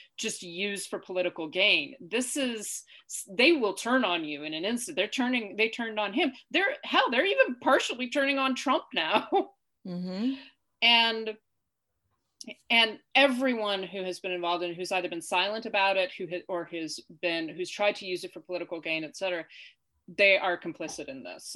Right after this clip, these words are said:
Speaker 1: And, a-, and you know what? In a lot of ways, that in-, that includes a lot of the country.
Speaker 2: Yeah, yeah,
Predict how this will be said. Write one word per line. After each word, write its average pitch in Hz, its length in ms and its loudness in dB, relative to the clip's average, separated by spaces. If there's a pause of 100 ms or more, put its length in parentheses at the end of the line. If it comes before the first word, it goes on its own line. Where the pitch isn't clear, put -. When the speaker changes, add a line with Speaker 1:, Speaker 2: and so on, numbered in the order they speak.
(140)
Speaker 1:
And, 160 540 0 (140)
a-, 196 220 4
and 220 300 0
you 240 100 2
know 226 120 4
what? 226 140 4
In 214 100 2
a 196 40 2
lot 185 160 2
of 170 60 -2
ways, 170 180 -2
that 156 120 -6
in-, 160 220 -8
that 180 120 -2
includes 175 260 -8
a 156 60 -6
lot 139 160 -4
of 131 80 -12
the 143 80 -10
country. - 440 -14 (480)
Speaker 2:
Yeah, 160 220 -8 (340)
yeah, 185 220 -4